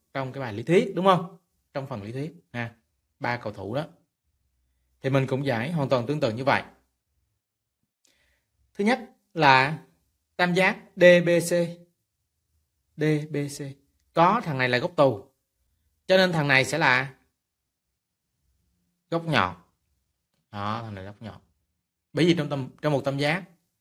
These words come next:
nếu mà có thì chỉ có duy nhất một góc tù thôi ha. Nếu mà có hai góc tù là vô lý, được chưa? Thằng này góc tù, thằng này góc nhọn. Mà thằng này với thằng này là hai góc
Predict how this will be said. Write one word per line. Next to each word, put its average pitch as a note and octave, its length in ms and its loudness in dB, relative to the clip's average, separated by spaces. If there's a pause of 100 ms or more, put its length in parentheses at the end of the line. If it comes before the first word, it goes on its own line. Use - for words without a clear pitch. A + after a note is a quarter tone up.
(420)
nếu D#3+ 200 0
mà F3+ 160 -2
có D3+ 320 0
thì A#2 200 -8
chỉ A2+ 100 -4
có C#3+ 140 -10
duy D3 140 -4
nhất F3 140 -12
một B2 120 -6
góc C3 180 -10
tù A#2 180 0
thôi B2 180 -4
ha. C3+ 300 -4 (400)
Nếu D3 120 -6
mà D#3+ 100 -6
có D3+ 100 -8
hai C#3 140 -6
góc C3+ 160 -10
tù A#2 140 -8
là G2+ 100 -8
vô A#2 140 -4
lý, C#3 200 -2 (300)
được - 120 -14
chưa? A#2 140 -4 (500)
Thằng C3+ 140 -4
này B2+ 80 0
góc D#3 160 -2
tù, A#2+ 340 -2
thằng A2+ 120 -12
này G#2+ 80 -6
góc A2 160 -10
nhọn. F#2 200 -14 (1400)
Mà D#3+ 480 6 (220)
thằng D#3+ 160 -4
này E3 180 6
với F#3+ 160 2
thằng F#3+ 120 -4
này D3 240 -2 (960)
là C#3+ 500 6 (960)
hai F3 240 0
góc G#3+ 380 2